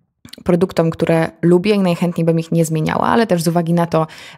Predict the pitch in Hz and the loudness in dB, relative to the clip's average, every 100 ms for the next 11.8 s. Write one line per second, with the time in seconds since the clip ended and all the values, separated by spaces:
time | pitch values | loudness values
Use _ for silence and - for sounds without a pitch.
0 | - 160 175 - 160 160 160 156 170 202 | -4 0 0 0 0 2 2 2 2 2
1 | 226 - - - - 190 180 185 185 180 | 0 -2 -6 -6 -2 0 0 0 -2 0
2 | 185 - - 247 175 170 170 165 160 196 | -2 -2 2 4 4 0 0 0 0 0
3 | 240 240 185 180 170 175 - 156 160 160 | -2 -2 0 2 0 0 -4 -2 0 2
4 | 160 160 160 156 - 190 165 214 - 175 | 0 -2 -2 -2 -2 -4 2 0 2 2
5 | 175 190 - 165 165 170 160 165 - 165 | 2 2 -4 -2 0 0 0 -4 -4 -2
6 | 160 160 160 - - - - - 165 175 | 0 0 -2 -2 -16 -18 -12 -2 2 2
7 | 175 160 - - 170 - 170 170 170 170 | 2 -4 -2 -4 -2 0 2 2 0 -2
8 | 170 170 196 196 - 185 175 170 165 - | -2 0 0 -2 -2 2 2 2 0 -2
9 | 170 165 156 160 - - - _ - 165 | -2 0 0 -2 -4 -20 -20 _ -6 -6
10 | - - 170 170 165 165 - - - 202 | -6 -2 0 2 0 -2 -4 -4 -2 -2
11 | 202 - 175 165 160 180 262 | -2 0 0 2 2 2 0